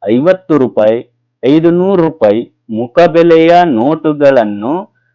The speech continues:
ಸ್ಥಾನ ಬೆಲೆಯ ಬೋಧನೆಗೆ ಹೇಗೆ ಬಳಸಬಹುದು? ಆಪ್ಷನ್ ಸಿ, ಸ್ಥಾನ ಬೆಲೆ ಪಾಠಕ್ಕೆ ಇವುಗಳನ್ನ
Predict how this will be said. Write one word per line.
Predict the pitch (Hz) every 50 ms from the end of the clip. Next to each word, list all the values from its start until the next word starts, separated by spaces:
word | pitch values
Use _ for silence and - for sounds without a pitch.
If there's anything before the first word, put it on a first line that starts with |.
| _ _ _ _ _ _ _ _ _ _ _ _ _ _ _ _ _ _ _ _ _ _ _
ಸ್ಥಾನ | _ _ - 92 92 117 135 156 165 165
ಬೆಲೆಯ | 160 165 165 165 165 165 170 175 175
ಬೋಧನೆಗೆ | 135 104 101 107 131 151 160 156 151 139 120 113 107 131 165 196 226 226 _ _ _ _ _ _ _
ಹೇಗೆ | - 139 175 196 202 208 202 220 214
ಬಳಸಬಹುದು? | 190 147 139 139 143 139 139 - 143 123 123 131 123 117 120 117 117 127 135 135 131 110 92 - _ _ _ _ _ _ _ _ _ _ _ _ _ _ _ _ _ _ _ _ _ _ _ _ _ _ _ _ _ _ - -
ಆಪ್ಷನ್ | 120 131 131 - - 196 196 202 185
ಸಿ, | 185 - - 190 185 160 117 - _ _ _ _ _ _ - -
ಸ್ಥಾನ | 110 - _ - 123 113 139 170 180 185 180
ಬೆಲೆ | 175 165 165 160 165 175 180
ಪಾಠಕ್ಕೆ | 180 180 _ - - 123 135 143 139 - 131 117 - - - 135
ಇವುಗಳನ್ನ | 151 - - 131 123 139 156 170 170 160 160 143 143 143 139 139 139 156